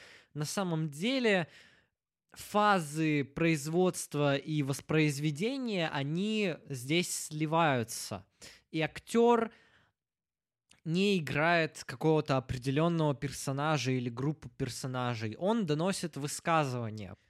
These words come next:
Для такого вида искусства очень важно присутствовать на месте события, потому что именно в,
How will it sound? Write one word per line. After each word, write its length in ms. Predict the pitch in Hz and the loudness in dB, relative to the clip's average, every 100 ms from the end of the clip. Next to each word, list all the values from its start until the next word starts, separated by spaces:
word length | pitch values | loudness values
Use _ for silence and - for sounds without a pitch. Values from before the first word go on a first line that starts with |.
| _ - | _ -8
Для 120 | 160 | -4
такого 380 | 175 202 240 202 | -2 4 8 8
вида 280 | 175 185 180 | 6 4 2
искусства 640 | 165 - 302 294 - 196 | 0 -2 0 0 2 2
очень 680 | 165 202 233 - 220 190 170 | 2 2 0 0 -2 -2 -2
важно 800 | 139 175 214 220 190 190 180 160 - _ - _ _ _ _ _ - | -2 0 0 -2 -4 -2 -2 -2 -8 _ -20 _ _ _ _ _ -2
присутствовать 1120 | 180 175 - 214 160 - 143 120 101 - - _ - | 0 0 0 -2 -2 -4 -2 -2 -4 -10 -20 _ -10
на 160 | 131 | -6
месте 420 | 143 156 147 - 117 | -2 -2 -4 -8 -12
события, 720 | - 139 135 143 - 120 104 | -6 -4 -2 -4 -4 -6 -6
потому 480 | - 117 143 151 147 | -8 -6 -4 -4 -4
что 460 | - - 139 135 - - _ _ | -6 -6 -4 -4 -6 -16 _ _
именно 840 | - 180 180 160 156 151 147 139 135 _ _ - _ _ _ _ | -4 0 0 0 -2 -2 -2 -4 -6 _ _ -20 _ _ _ _
в, 600 | 131 120 139 147 147 | -12 -4 2 4 4